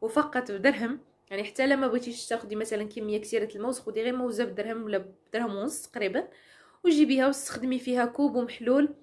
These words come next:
واستخدمي فيها وصفه ثانيه اللي غنبارطاجيها معكم ولا غنشاركها معكم اليوم، واللي هي،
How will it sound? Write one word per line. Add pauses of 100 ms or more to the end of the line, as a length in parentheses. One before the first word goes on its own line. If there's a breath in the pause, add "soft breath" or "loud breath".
(200)
واستخدمي
فيها
وصفه
ثانيه
اللي
غنبارطاجيها
معكم
ولا
غنشاركها
معكم
اليوم، (500 loud breath)
واللي
هي،